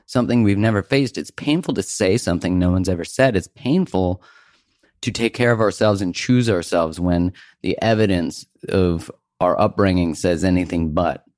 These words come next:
or calls it selfish, or calls it, you'll be, you know, I, I get that there is a very painful reality of being a spiritual being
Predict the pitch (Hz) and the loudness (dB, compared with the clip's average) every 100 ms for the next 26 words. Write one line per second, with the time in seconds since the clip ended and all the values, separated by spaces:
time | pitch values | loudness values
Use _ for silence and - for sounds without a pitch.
0 | _ _ _ _ _ _ _ 90 85 95 | _ _ _ _ _ _ _ -4 0 0
1 | 92 82 - 90 82 73 62 - 73 - | 0 -2 -2 0 0 -2 -8 -6 -6 -2
2 | 87 80 85 - - - _ - 90 82 | 0 0 -2 -4 -14 -20 _ -4 -4 -2
3 | 85 78 - 104 107 - 131 - - 113 | -2 -2 -6 -6 -6 -2 -4 -4 -8 -6
4 | - 151 - 110 117 113 98 98 - - | 0 0 0 -2 0 0 -2 -8 -20 -20
5 | - 110 - 131 139 127 - - 139 139 | -8 -6 0 2 4 0 -4 -6 0 0
6 | 127 123 101 104 110 120 110 90 92 87 | 2 0 2 2 2 2 0 -2 -4 -4
7 | - 110 110 98 90 82 _ - _ _ | -2 0 2 2 0 -4 _ -20 _ _
8 | _ - - - 117 101 107 98 85 107 | _ -14 -8 0 2 2 0 0 0 2
9 | 104 98 92 - | 2 2 0 -4